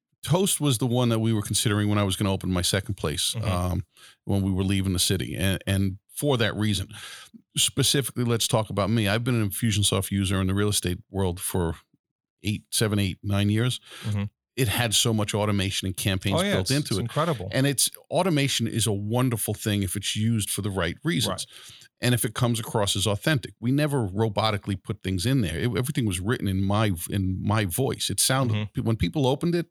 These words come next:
Speaker 1: whether I wrote it that, just that second, or I wrote it six months ago and put it into an automated campaign, they knew it was coming from me.
Speaker 2: Right.
Speaker 1: You know, um, there was, there was an authenticity about it because I, I knew the, the reason why I was able to build the restaurant that I built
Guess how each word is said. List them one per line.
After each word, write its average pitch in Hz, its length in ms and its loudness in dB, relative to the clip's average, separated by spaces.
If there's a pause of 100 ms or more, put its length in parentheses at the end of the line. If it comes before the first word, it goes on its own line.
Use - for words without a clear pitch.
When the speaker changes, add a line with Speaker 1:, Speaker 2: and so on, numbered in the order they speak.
(120)
Speaker 1:
whether 123 200 2
I 127 80 4
wrote 131 300 2
it 123 60 -4 (400)
that, 120 140 0
just 127 180 2
that 120 160 2
second, 139 340 2
or 120 140 0
I 104 40 2
wrote 110 220 0
it 95 60 -2
six - 260 -2
months 117 220 0
ago 110 160 -4
and 104 80 -4
put 113 100 -4
it 110 40 -2
into 107 280 -2
an 110 60 -2
automated 101 440 0
campaign, 104 520 0 (420)
they 185 100 2
knew 156 200 4
it 107 60 -4
was 85 120 -2
coming 92 240 0
from 82 200 -2
me. - 80 -10 (220)
Speaker 2:
Right. 95 200 -2 (180)
Speaker 1:
You 107 100 -4
know, - 560 -4
um, 101 440 0 (920)
there 123 140 2
was, 120 140 0
there - 140 0
was 117 140 2
an 117 80 2
authenticity 113 640 0
about 104 280 2
it 98 80 -4
because 98 340 -2
I, 123 240 0 (220)
I 127 220 0
knew 127 420 2
the, 131 80 -2
the 131 140 -2
reason 160 380 2
why 127 180 2
I 120 120 4
was 120 200 0
able 107 260 0
to - 180 -6
build 110 460 0
the 95 100 -4
restaurant 101 460 0
that 90 100 0
I 90 100 -2
built 123 400 -2